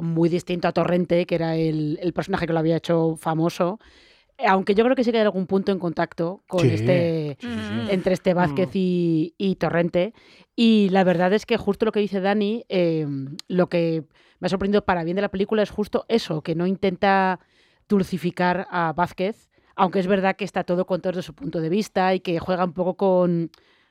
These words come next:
Speaker 1: con el humor, ¿no? Pero, pero eso es lo que me ha parecido más interesante.
Speaker 2: Ahora te, te pregunto por el argumento, por la sinopsis, pero, eh, voy a, eh, preguntarte una cosa, Janina, un poco más formal. Ahora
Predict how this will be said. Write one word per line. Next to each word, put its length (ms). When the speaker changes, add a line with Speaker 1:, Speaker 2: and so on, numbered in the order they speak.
Speaker 1:
con 140
el 100
humor, 420
¿no? 180
Pero, 920
pero 240
eso 140
es 60
lo 80
que 260
me 80
ha 60
parecido 540
más 200
interesante. 500
Speaker 2:
Ahora 240
te, 480
te 140
pregunto 360
por 480
el 120
argumento, 340
por 120
la 40
sinopsis, 320
pero, 340
eh, 320
voy 280
a, 180
eh, 280
preguntarte 420
una 100
cosa, 200
Janina, 380
un 120
poco 200
más 260
formal. 540
Ahora 360